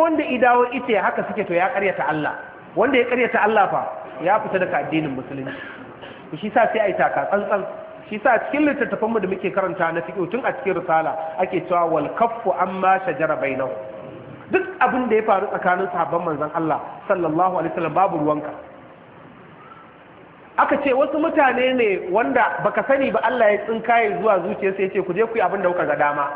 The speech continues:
Kai da ka zo a wannan zamanin fa, ka ji da rigimarka, da ta ƙasarku, da ta garinku, da rigingiminka na duniya, da kai da shugabanninka da waye, ka ƙara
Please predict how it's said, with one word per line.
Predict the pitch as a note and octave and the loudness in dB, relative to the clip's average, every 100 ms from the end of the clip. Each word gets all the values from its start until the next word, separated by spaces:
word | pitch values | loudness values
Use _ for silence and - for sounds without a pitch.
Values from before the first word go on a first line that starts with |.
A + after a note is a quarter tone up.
| - - - | -10 -4 0
Kai | D4 | 2
da | C4 | 2
ka | B3 | 0
zo | A#3 | 2
a | A3+ | 2
wannan | G#3+ A3 G3+ | 2 0 2
zamanin | G#3 G3+ F#3+ - | 4 2 0 -2
fa, | D#3+ - - - - - - - - - - - - - | -4 -6 -16 -20 -20 -20 -20 -20 -20 -20 -20 -20 -14 -2
ka | G3+ | 0
ji | C#4+ | 2
da | B3+ | 2
rigimarka, | G#3 A3 G#3+ - C#3+ - - - - - - - - - - - E3+ | 2 0 0 0 -6 -6 -16 -18 -20 -18 -18 -20 -20 -20 -20 -10 -4
da | F3+ | -2
ta | B3 | 0
ƙasarku, | A#3+ A3 A#3+ - G#3 | 0 2 0 2 0
da | F3+ | 2
ta | A#3 | 2
garinku, | G#3 G3+ G#3+ E3+ - - - - - - - - - - - - - - | 2 2 0 -4 -10 -14 -20 -20 -20 -20 -20 -20 -20 -20 -20 -20 -20 -6
da | D3+ G3+ | 2 2
rigingiminka | F3+ G#3 G3+ A#3+ C4+ A3+ | 2 0 2 0 2 2
na | A3 | 2
duniya, | G#3+ A#3 A3+ | 0 2 2
da | F#3+ | 4
kai | F#3 A#3+ | 2 0
da | A3 | 0
shugabanninka | G#3+ G3 F3+ F3 F3 A3 G#3 | 2 2 2 0 0 0 0
da | F#3+ | 2
waye, | G3+ G3 | 2 0
ka | F#3+ | -2
ƙara | - C#4 | 2 2